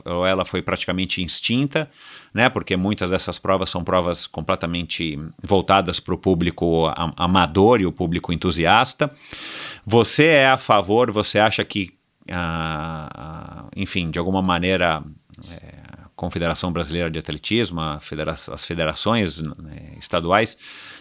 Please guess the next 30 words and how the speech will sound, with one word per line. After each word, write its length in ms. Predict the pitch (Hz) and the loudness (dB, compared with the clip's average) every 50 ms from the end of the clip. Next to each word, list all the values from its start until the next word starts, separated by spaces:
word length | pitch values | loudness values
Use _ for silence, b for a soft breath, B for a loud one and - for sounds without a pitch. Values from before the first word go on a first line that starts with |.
| B - | B -2
deveriam 460 | 90 107 101 92 101 98 110 120 117 | 0 2 4 6 6 6 6 4 4
de 60 | 104 | 4
alguma 260 | 107 104 113 110 107 | 4 4 4 2 4
maneira 420 | 104 104 98 95 101 104 98 98 95 | 4 4 4 6 4 4 4 4 2
tá, 640 | - - 95 92 92 90 90 87 87 85 85 69 - | 2 2 4 4 6 6 6 4 4 2 0 -2 -4
é, 200 | - 82 80 80 | -4 -4 -4 -4
melhorando, 680 | 82 87 95 98 104 104 101 98 95 101 117 123 117 95 | -2 -2 0 2 4 4 4 6 6 6 4 4 2 0
tentando 400 | - 95 92 - 117 120 120 113 | -2 -2 -2 0 0 2 2 2
melhorar 460 | 107 104 98 92 90 92 107 113 113 98 | 2 4 4 4 4 6 6 4 4 4
esse 240 | 98 - - 98 | 2 0 -2 -4
cenário 500 | - - 95 - 92 98 113 123 117 104 | -4 -2 -2 0 2 4 4 4 2 0
pra 160 | - - 98 92 | -2 -2 -4 -4
que 640 | - - - 90 90 87 85 82 82 78 - - - 78 - _ | -4 -4 -4 -2 -2 -2 -2 -4 -4 -6 -10 -14 -18 -20 -14 _
pudessem 540 | - 92 82 87 107 120 117 - - 107 92 | -6 -4 2 4 4 4 4 4 0 -2 -4
surgir 480 | - - 101 92 82 82 104 107 92 | -2 0 0 0 0 2 2 2 2
mais 460 | 92 95 90 117 120 123 113 - - - | 2 2 4 4 4 4 2 0 -4 0
talentos 600 | - 95 92 90 92 101 117 123 120 - 95 90 | 2 2 2 4 2 2 2 0 0 -2 -2 -2
e 60 | 98 | 0
mais 320 | 92 101 113 135 151 143 - | 2 4 4 4 4 2 0
pessoas 560 | - 120 107 - - - 117 123 131 123 - | -2 -2 -2 0 2 2 4 4 4 2 2
pudessem 580 | - - 95 85 101 107 113 107 - 104 98 | -2 -4 0 2 4 4 4 2 0 -2 -2
viver 460 | 85 90 90 80 80 95 104 110 104 B B B B B B B B B B B - | -2 -2 -4 -2 0 0 2 2 0 B B B B B B B B B B B -4
do 120 | 87 98 | -2 0
esporte, 580 | 95 - - - - 107 117 120 113 - - 98 | 0 0 0 2 6 6 6 6 6 2 0 2
mesmo 440 | 95 104 123 135 127 113 120 110 101 | 4 6 6 6 4 2 0 -2 0
que 140 | - 113 | 0 -2
com 240 | - - 104 101 107 | -2 0 0 0 0
os, 480 | 104 - - - - - - - - - - | 0 -2 -4 -6 -6 -8 -8 -8 -10 -8 -6
enfim, 340 | 95 95 - 104 87 80 80 | -6 -4 -2 -2 -2 0 2
ganhos 560 | 85 92 98 98 92 90 82 - - - | 2 4 4 4 2 0 -2 -2 -4 -6